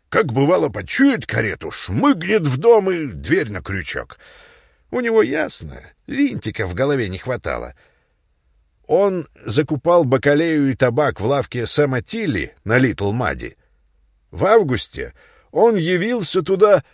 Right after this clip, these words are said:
завёрнутый в красное одеяло, и сказал Сэму, что он царь Соломон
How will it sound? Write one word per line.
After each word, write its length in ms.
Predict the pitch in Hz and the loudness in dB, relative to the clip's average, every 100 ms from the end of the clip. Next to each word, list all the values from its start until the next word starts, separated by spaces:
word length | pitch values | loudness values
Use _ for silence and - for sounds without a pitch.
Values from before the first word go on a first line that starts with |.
| _ _ _ | _ _ _
завёрнутый 1040 | 82 78 143 160 196 214 180 185 - 175 | -10 -2 0 4 6 6 2 -2 -2 -4
в 200 | 165 - | -4 -8
красное 840 | - 87 123 160 - - 156 160 165 | -10 -4 -2 -2 -4 -4 -2 0 0
одеяло, 800 | - 139 135 147 156 107 80 76 | 0 0 0 2 0 0 -4 -6
и 160 | 113 | -6
сказал 480 | 107 131 123 165 147 | -6 -4 0 0 0
Сэму, 580 | - - 117 143 196 220 | -4 -6 -4 -2 0 -2
что 220 | - 120 | -2 0
он 320 | 143 202 190 - _ _ _ | 2 2 0 -8 _ _ _
царь 420 | - - 143 165 | -10 -4 -2 -2
Соломон 840 | - - 131 113 98 135 226 220 170 | -4 0 0 0 -2 0 2 0 -4